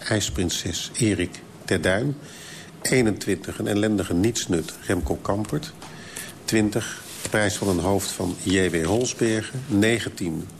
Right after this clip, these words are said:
Een dag in Amsterdam, K. Schippers. Achttien, Onze hoogmoed, slash er-, erotisch dagboek van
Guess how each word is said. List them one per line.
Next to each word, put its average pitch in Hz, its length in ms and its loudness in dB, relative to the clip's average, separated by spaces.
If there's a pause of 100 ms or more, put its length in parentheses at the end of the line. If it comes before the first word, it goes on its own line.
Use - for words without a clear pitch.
Een 85 140 2
dag 101 200 0
in 98 120 2
Amsterdam, 87 520 -2
K. - 60 -8 (120)
Schippers. - 640 -2 (420)
Achttien, 107 480 0
Onze 120 280 4
hoogmoed, 98 540 0
slash - 440 0 (120)
er-, 98 260 2 (160)
erotisch 98 460 0
dagboek 95 400 -2
van - 140 -8